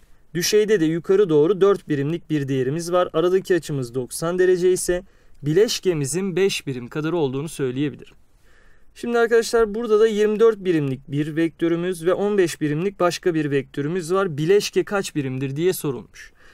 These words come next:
Elimizden geldiği kadar bu açı değerlerini düzgün bir değere getirmemiz lazım. Yani bildiğimiz sayısal değerleri getirmemiz gerekiyor. Ve burada da ben vektörleri döndürme işlemi yapabilirim arkadaşlar.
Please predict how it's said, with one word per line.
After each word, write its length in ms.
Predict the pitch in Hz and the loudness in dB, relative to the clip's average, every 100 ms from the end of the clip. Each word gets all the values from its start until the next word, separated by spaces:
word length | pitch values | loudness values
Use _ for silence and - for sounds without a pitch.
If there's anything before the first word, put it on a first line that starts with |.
| - - | -10 -2
Elimizden 520 | 165 214 202 247 240 | 0 0 0 0 0
geldiği 300 | 240 247 277 | -2 -2 -4
kadar 300 | 233 226 214 | -2 -2 0
bu 100 | 208 | 0
açı 240 | 208 247 | -2 -2
değerlerini 560 | 214 202 196 196 214 196 | 0 0 0 0 0 -4
düzgün 380 | 190 175 208 202 | -6 -4 -4 -2
bir 160 | 196 | -2
değere 260 | 180 185 196 | 2 2 2
getirmemiz 640 | 165 135 131 113 117 110 | -2 -6 -10 -10 -14 -14
lazım. 400 | 113 101 110 202 - - - | -14 -12 -12 -14 -16 -20 -8
Yani 340 | 180 165 165 170 | -4 -2 -2 -4
bildiğimiz 560 | 185 175 175 185 202 | -4 -2 -2 -2 -2
sayısal 580 | - 170 139 131 135 120 | -4 -4 -4 -4 -6 -8
değerleri 420 | 123 117 113 113 | -10 -12 -14 -14
getirmemiz 480 | 110 - 113 117 156 | -14 -14 -14 -10 -4
gerekiyor. 460 | 180 180 - 185 196 - - - | 0 -2 0 -4 -6 -16 -10 -6
Ve 120 | 226 | -4
burada 260 | 285 240 | -4 -2
da 100 | 233 | 0
ben 240 | 233 240 220 | 2 0 0
vektörleri 640 | 226 202 240 226 240 247 | -2 0 0 0 0 0
döndürme 440 | 214 214 220 226 233 | 2 2 -2 0 0
işlemi 320 | - 214 233 | 0 -2 2
yapabilirim 480 | 220 214 196 214 156 | 2 2 2 2 0
arkadaşlar. 720 | 123 - 120 - - 185 | -4 -8 -10 -10 -8 -8